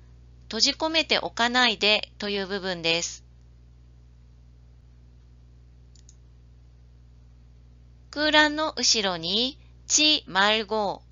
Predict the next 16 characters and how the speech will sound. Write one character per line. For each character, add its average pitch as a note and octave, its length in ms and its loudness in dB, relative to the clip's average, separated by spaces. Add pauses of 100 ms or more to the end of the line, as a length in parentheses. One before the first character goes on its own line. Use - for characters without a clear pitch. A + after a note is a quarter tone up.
が A#3+ 180 0
つ B3+ 160 -4
い B3+ 140 0
て G3 180 2
い F#3+ 60 -4
ま E3+ 260 -2
す。 - 200 -10 (400)
こ A3 100 -6
れ A#3 140 0
は、 B3 320 0 (320)
何 C4 280 0
々 D4 180 0 (200)
し - 240 -2
な B3+ 220 2
い C4 120 0
で - 240 2